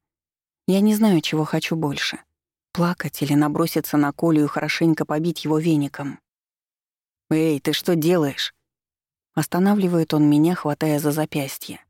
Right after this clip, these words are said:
От милого Коли вновь не остаётся и следа.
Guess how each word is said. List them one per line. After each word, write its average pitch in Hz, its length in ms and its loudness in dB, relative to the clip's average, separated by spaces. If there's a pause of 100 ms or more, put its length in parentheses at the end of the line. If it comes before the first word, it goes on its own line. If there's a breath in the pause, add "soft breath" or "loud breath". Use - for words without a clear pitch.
(960)
От 175 180 -2
милого 208 420 4
Коли 208 340 0
вновь 175 380 2
не 156 120 4
остаётся 156 580 -2
и 143 60 0
следа. 151 500 -4